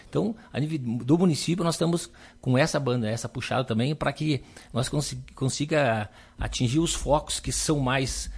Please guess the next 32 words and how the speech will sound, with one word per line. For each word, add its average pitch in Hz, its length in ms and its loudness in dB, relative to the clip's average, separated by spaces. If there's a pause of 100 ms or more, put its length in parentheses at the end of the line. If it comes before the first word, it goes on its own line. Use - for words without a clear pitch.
(180)
mais, 113 480 -2
estão 123 280 -6
mais 117 220 0
na 117 100 -2
frente 139 480 4
do, 104 200 -6
da 95 80 -10
situação, 135 580 -6 (320)
para 151 160 -4
que 175 160 -4
com 165 160 0
isso 156 160 0
a 160 40 2
gente 165 120 -2
consiga 156 460 0
amenizar 160 640 2 (180)
a 120 60 -4
situação, 147 520 2 (320)
eh, 131 140 -6
que 151 140 -14
circula 156 580 -6
ao, 135 220 -6
ao 123 220 -6
entorno 139 400 -4
desses 127 360 0
profissionais 131 720 -2 (240)
que - 80 -10
eu 117 60 -4
citei, 123 440 -8
eh, 95 60 -14
funerárias, 127 640 -6
supermercados 117 720 -8